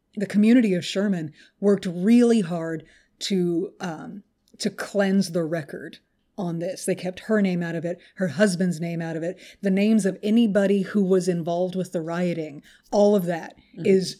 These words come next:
Speaker 1: is purged.
Speaker 2: Okay.
Speaker 1: W-, it's just those two guys, and I wasn't able to find those two guys' names. The,
Speaker 2: And we
Speaker 1: the
Speaker 2: also
Speaker 1: only two people who are actually sentenced to anything for this mayhem.
Speaker 2: Wow.
Speaker 1: And I can't
Speaker 2: Yeah.
Speaker 1: find their names either. It wasn't in the n-, newspapers, nothing.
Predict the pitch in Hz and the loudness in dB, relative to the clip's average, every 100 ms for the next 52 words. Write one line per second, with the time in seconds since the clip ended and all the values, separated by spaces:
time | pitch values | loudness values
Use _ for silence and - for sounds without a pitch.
0 | - 185 170 - - 180 160 247 - - | -6 -4 -4 -10 -10 -8 -6 -10 -12 -14
1 | - _ - 165 - - 180 247 214 - | -16 _ -20 -20 -16 -10 -6 -4 -4 -4
2 | 180 202 196 180 180 - 240 208 190 190 | -2 -2 0 -4 -4 -2 0 2 0 -4
3 | - 196 240 262 254 233 226 220 233 226 | -4 -4 0 0 0 -2 -4 -4 -2 -2
4 | 226 - 254 233 254 240 180 - - 196 | -2 -2 -4 -2 -4 -8 -8 -12 -16 -16
5 | - _ _ _ _ _ - 196 226 220 | -16 _ _ _ _ _ -2 2 4 4
6 | 214 220 240 - 240 214 240 190 165 147 | 4 6 6 6 0 2 0 0 -2 0
7 | 185 202 214 185 190 233 196 196 190 190 | 2 2 0 -4 -4 0 2 2 0 -2
8 | 180 180 190 - - 202 202 190 185 185 | -4 -6 -10 -12 -6 -6 -2 -4 -4 -4
9 | 175 180 185 185 175 175 180 - - - | -6 -2 2 2 0 -2 -2 -8 -12 -4
10 | 185 185 170 170 - 196 _ - 165 131 | -2 0 -2 -6 -12 -16 _ -8 -4 -4
11 | 151 190 185 185 160 180 175 170 160 165 | -4 -6 -6 -6 -4 -2 -2 -4 -6 -6
12 | 170 170 202 202 202 180 175 180 202 196 | -6 -6 -2 0 0 -2 -2 -4 -2 -2
13 | 185 190 180 180 165 160 147 - | -2 -6 -6 -8 -8 -10 -12 -20